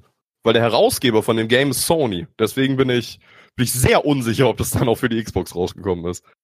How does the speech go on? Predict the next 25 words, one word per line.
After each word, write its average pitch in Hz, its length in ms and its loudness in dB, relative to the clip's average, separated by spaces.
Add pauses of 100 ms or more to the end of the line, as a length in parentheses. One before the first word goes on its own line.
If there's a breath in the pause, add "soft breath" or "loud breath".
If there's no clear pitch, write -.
(140)
Nein, 139 360 0
nur 220 200 2
für 277 120 -4
die 233 60 0
P 220 100 -2
S 214 120 0
vier. - 260 -12 (540)
Tatsächlich 208 400 0
richtig, 220 300 -8
weil 117 100 4
die 123 80 0
anderen 180 220 2
God 170 120 4
of 156 120 -2
War 160 140 4
Spiele 160 220 -4
gab's, 151 220 2
glaub 135 240 -2
ich, - 180 -10
auch - 180 2
nur 107 140 0
für 101 200 -2
PlayStation 107 460 0
drei 110 240 4
damals. 87 420 -2